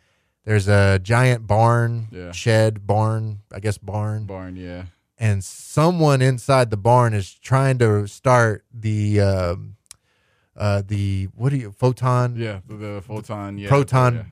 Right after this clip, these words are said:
Speaker 1: pack or whatever. And then you hear the classic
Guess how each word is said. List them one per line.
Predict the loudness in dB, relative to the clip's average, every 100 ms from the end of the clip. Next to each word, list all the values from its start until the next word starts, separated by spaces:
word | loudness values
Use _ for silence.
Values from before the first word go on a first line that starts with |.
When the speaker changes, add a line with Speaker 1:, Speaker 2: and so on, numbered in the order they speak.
| _ _
Speaker 1:
pack | -2 0 0 -4
or | -2
whatever. | 0 0 -4 -10 _ _ _ _ _ _ _ -2
And | 2
then | 4
you | 4
hear | 4 4 4
the | 4 2 -2
classic | 0 2 2 0 -4